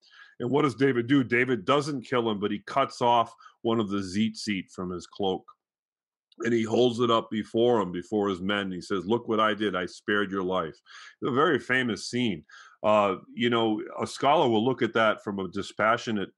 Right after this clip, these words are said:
critical lens and say, "Why is this being highlighted?" You know, what, what is really being told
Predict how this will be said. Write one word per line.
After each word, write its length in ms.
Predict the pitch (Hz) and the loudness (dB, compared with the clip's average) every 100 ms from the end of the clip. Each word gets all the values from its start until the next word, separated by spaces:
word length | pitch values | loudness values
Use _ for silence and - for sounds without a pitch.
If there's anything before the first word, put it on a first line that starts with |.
| _ | _
critical 500 | - 139 151 - 95 | -4 0 0 0 -2
lens 400 | 87 82 80 80 - - - - | -2 -4 -8 -14 -18 -20 -20 -10
and 100 | 95 | -4
say, 160 | 123 113 | 0 0
"Why 760 | 101 107 113 127 135 135 135 - | 0 2 4 4 4 2 -2 -2
is 280 | 120 110 104 | -2 0 -2
this 200 | 113 - | -2 -2
being 280 | 113 101 95 | -4 -4 -2
highlighted?" 520 | 113 123 90 76 - _ _ _ _ | -2 0 -2 -6 -10 _ _ _ _
You 80 | 107 | -4
know, 80 | 101 | -2
what, 340 | 104 127 - | 2 2 2
what 220 | 101 123 | 0 2
is 140 | 139 95 | 0 0
really 280 | 117 135 107 | 0 0 0
being 300 | 104 95 95 | -2 -4 -6
told 480 | - 117 107 78 | -2 0 0 -2